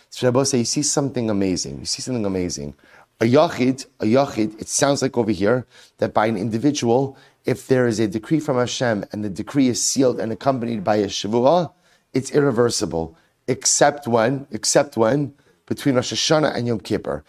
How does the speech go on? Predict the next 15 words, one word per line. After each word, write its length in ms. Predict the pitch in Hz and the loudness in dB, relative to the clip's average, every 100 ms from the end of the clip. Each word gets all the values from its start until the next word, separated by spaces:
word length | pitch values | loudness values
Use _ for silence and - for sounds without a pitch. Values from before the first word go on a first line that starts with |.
| _ _ | _ _
then 220 | - 143 | 0 2
a 100 | 147 | 4
yachid 300 | 139 151 135 | 4 2 0
has 180 | 131 101 | 0 2
the 100 | 127 | 2
ability 340 | 120 123 117 | 2 2 -2
to 160 | - 113 | -2 -2
affect 400 | 107 - 92 - | 0 0 -2 -4
change. 520 | - 80 67 - - _ _ - | -8 -8 -10 -12 -14 _ _ 0
That's 320 | 135 156 - | 0 0 0
yachid, 380 | 120 131 - 92 | 0 0 -2 -4
Rabbi 180 | 82 73 | -4 -4
say. 340 | - 65 67 - _ _ _ | -6 -8 -12 -18 _ _ _
A 60 | 107 | -10
tzibur, 640 | - - 196 143 104 71 | -4 -2 0 2 2 0